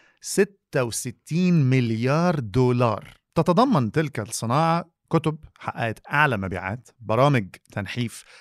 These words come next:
أنواع معينة من الأطعمة، وبالطبع الكتير من المنتجات والحبوب والمكملات الغذائية وغيرها وغيرها وغيرها،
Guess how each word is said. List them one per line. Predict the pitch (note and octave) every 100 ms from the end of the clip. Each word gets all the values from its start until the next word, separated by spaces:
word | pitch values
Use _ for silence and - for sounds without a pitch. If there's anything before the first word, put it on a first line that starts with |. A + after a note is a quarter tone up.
| - -
أنواع | D3+ G3
معينة | F#3 C3+ C3+ C#3+
من | B2+ A2
الأطعمة، | - - G#2+ C#3+ C#3
وبالطبع | B2 G#2 F#2+ D3+ A#2 - _ -
الكتير | A#2 - - F3+ E3+ G#2 -
من | A#2+ C#3 C#3+
المنتجات | G#2 G#2 F#2+ G2 A#2+ B2+
والحبوب | F#2 F#2+ - A2+ C3 A#2
والمكملات | G2 G2 - G2+ B2 A#2+
الغذائية | G#2 G#2+ C3+ C3
وغيرها | A#2 E3 C3
وغيرها | B2+ D3+ C3+
وغيرها، | C3+ E3